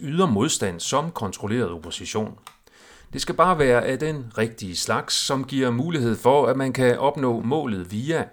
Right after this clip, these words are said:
plan B. Det er her gavnligt, hvis aktuel kritik af Israel bliver ytret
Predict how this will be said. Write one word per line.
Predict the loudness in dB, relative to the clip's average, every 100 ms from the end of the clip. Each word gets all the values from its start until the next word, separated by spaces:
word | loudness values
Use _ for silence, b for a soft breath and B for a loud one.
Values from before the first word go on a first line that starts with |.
| -14
plan | -10 -8 -8 -4
B. | -4 -6 -18 _ _ _ B B B B B B B B
Det | -6
er | 0
her | 2
gavnligt, | 6 6 6 0 0
hvis | 0 2 0 -2
aktuel | -6 -4 0 -2 -2
kritik | -8 -4 -4 -6 -6
af | -4 -4
Israel | -4 -4 -2 -2 -2
bliver | -2 0 0 0
ytret | -6 0 2